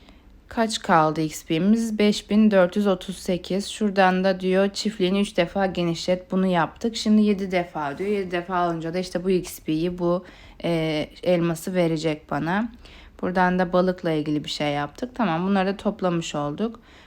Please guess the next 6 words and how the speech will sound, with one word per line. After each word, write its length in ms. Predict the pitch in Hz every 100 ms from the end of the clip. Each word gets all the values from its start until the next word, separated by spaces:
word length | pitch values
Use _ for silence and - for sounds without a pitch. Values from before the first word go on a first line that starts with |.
| - -
Buradan 320 | 233 226 220
tek 220 | 226 220
tük 160 | 214 214
yapacaklarımıza 840 | 214 208 202 202 202 202 196 202 185
bir 180 | 190
bakalım. 600 | 202 202 175 156 160 208